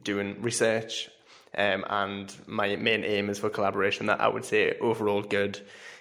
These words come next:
If you can, um, be strict with yourself and self-select what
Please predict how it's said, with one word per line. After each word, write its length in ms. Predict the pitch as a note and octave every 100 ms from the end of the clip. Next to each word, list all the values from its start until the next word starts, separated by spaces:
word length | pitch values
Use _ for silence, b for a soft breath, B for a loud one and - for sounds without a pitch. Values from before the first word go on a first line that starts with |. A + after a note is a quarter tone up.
| B
If 180 | G#2
you 120 | A#2+ A2+
can, 280 | - G#2+
um, 480 | G#2 G#2 G#2 G#2 - -
be 160 | G#2+
strict 400 | G#2 - G#2 -
with 140 | G#2 -
yourself 380 | G2+ G2+ G2+ -
and 240 | G2 F#2+ - - B B
self-select 760 | - - G2 - G#2+ G2 - -
what 280 | F#2 -